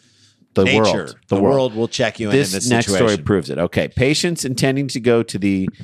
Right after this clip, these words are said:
Speaker 1: E A U at the Al
Speaker 2: O-, O-,
Speaker 1: Ogali.
Speaker 2: Ogali Medical
Speaker 1: Ogali,
Speaker 2: Center.
Speaker 1: uh, Medical Center in Melbourne. I think it's Florida.
Speaker 2: It is Florida.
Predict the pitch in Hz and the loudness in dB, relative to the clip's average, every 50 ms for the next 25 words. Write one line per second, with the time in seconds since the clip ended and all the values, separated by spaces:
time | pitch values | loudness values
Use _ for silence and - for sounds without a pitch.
0 | - _ _ _ _ - 131 143 170 175 190 190 185 175 165 143 127 127 120 101 | -20 _ _ _ _ -2 0 2 2 2 2 2 2 0 0 2 2 2 2 2
1 | 87 80 76 85 - - 117 104 95 - - 92 95 104 113 127 135 143 143 143 | 0 -2 -4 -4 -4 -2 -2 -2 -2 -2 -2 0 2 4 4 4 4 4 2 0
2 | 113 - _ _ - 101 107 107 110 120 127 135 131 113 - 104 110 123 131 127 | -2 -6 _ _ 0 2 2 4 4 2 0 -2 -2 0 2 2 2 2 2 2
3 | 110 104 101 101 101 101 104 110 123 143 170 190 - _ _ - 107 104 104 101 | 2 2 2 2 2 0 0 0 0 0 -2 -6 -8 _ _ -2 0 0 0 0
4 | 107 101 101 101 101 104 104 104 101 98 98 101 107 98 - 98 92 92 92 98 | 0 -2 0 0 -2 -2 -2 -2 -2 0 0 0 0 0 0 0 0 0 0 0
5 | 107 117 131 147 - - - 101 98 95 95 104 104 110 120 - 120 110 - - | 0 0 -2 -4 -4 -2 0 0 0 0 0 0 0 0 -2 -2 -4 -4 -2 0
6 | 120 110 110 110 113 - 104 98 92 92 98 101 110 123 117 117 113 113 110 107 | 0 2 2 0 0 -2 -4 -4 -2 0 2 2 2 0 0 0 0 0 -2 -4
7 | 107 - - 95 - - 131 135 - 117 - - - 101 92 82 78 67 64 76 | -6 -6 -8 -8 -6 -6 -6 -4 -4 -6 -6 -8 -6 -4 -4 -4 -4 -6 -10 -8
8 | 92 95 92 85 85 78 - - - 62 - - - | -4 -2 -2 -2 -2 -4 -8 -10 -14 -14 -16 -16 -20